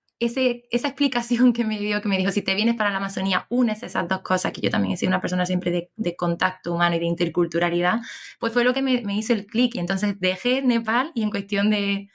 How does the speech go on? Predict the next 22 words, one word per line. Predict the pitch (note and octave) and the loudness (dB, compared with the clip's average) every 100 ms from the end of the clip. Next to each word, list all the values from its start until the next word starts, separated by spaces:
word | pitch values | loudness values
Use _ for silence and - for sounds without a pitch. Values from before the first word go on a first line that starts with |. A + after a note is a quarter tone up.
| - - - _ | -20 -20 -20 _
eh, | G3 F#3 F#3 F3+ | 0 2 0 0
días | A3 A#3 C#4 | 0 2 0
cambié | - F#3+ G3 G3+ G3+ | -2 -4 -2 -2 2
mi, | G#3+ G#3+ G3 F#3 | 2 2 0 -2
mi | G3+ F#3+ | -2 -2
destino | F#3 - G3 G#3 B3+ B3 | -4 -4 0 2 0 -2
y, | F3 E3+ | -4 -2
bueno, | D#3+ E3 | 0 0
estuve | C3 E3 | -2 0
preparándome | E3+ E3+ E3+ F3+ E3+ | 0 0 2 2 0
como | D#3+ E3+ E3+ | -2 -2 -2
un | E3+ | -2
año | G#3 A#3+ A3 | 0 0 0
y | G3 | -4
tal | F#3+ F3+ | -4 -4
para | F3 F3 E3+ - _ | -2 -2 -2 -6 _
llegar | F3 F3+ F3+ | -4 -2 0
a | |
una | F#3 | 0
realidad | F3+ F3 E3+ | -2 0 0
totalmente | E3+ - F3+ F3+ F3 | 2 0 0 -2 -2
diferente, | E3+ F3 E3 E3+ C4 | 0 0 0 2 2